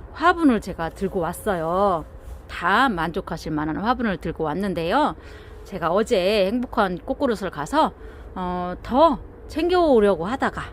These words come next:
늦어가지고 이것만 가지고 왔는데,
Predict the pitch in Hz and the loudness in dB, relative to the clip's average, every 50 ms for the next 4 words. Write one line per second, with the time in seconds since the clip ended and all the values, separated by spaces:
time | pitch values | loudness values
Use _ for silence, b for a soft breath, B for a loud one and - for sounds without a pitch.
0 | - - - - 196 233 226 320 320 311 302 269 233 - - 180 151 175 170 170 | -14 -14 -2 2 2 4 6 6 6 6 6 4 4 4 -2 -6 -4 -2 -2 -2
1 | 175 196 247 254 254 240 202 - 220 170 - 180 165 175 180 170 165 170 170 185 | 0 2 2 2 2 2 0 -2 -4 -4 -4 -4 -2 -2 -2 -2 -2 -2 -4 0
2 | 233 311 311 226 | 2 2 2 2